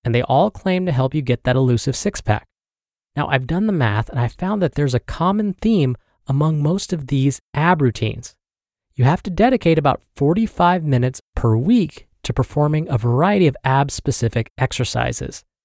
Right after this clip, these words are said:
So we could divide this up into fifteen-minute sessions three times a week, or ten-minute sessions four to five times per week, or five-minute sessions nine times per week, whatever suits your schedule.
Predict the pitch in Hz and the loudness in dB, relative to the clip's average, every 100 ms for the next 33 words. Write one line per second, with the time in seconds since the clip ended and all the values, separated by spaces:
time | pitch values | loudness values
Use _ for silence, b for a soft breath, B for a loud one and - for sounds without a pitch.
0 | _ _ _ - 147 135 147 135 185 214 | _ _ _ 0 2 2 0 0 0 2
1 | 185 - 190 165 - 135 - 123 110 - | 2 0 0 0 0 -2 2 2 2 -4
2 | 123 - 139 127 120 127 135 - - 147 | -6 -4 -4 -2 0 0 -2 -4 -4 -2
3 | 143 - 185 208 - - 117 110 - 113 | -2 -2 -2 -4 -8 -6 -4 -2 0 2
4 | 135 165 233 - _ _ _ _ _ 127 | 2 4 2 0 _ _ _ _ _ -2
5 | 123 117 110 - - 120 143 170 202 - | 0 2 2 -2 -4 -2 0 0 -2 0
6 | 175 170 190 180 180 165 - 117 123 127 | 0 0 -2 0 -2 -6 -6 -2 0 0
7 | 147 156 170 175 175 - - 170 180 185 | 0 0 0 -2 -2 -4 -2 0 2 0
8 | - _ _ _ _ _ - 110 - 110 | -6 _ _ _ _ _ -4 -4 -2 -2
9 | 131 160 170 - 165 - 160 - 107 104 | 0 0 -2 -2 -4 -2 -4 -2 -2 0
10 | 135 170 - 160 160 - 165 147 151 - | 0 0 0 0 0 0 2 4 2 -4
11 | _ _ _ _ 131 156 208 220 - 160 | _ _ _ _ 0 2 2 -2 0 -2
12 | - 127 - 175 156 123 | -2 -6 2 2 2 -4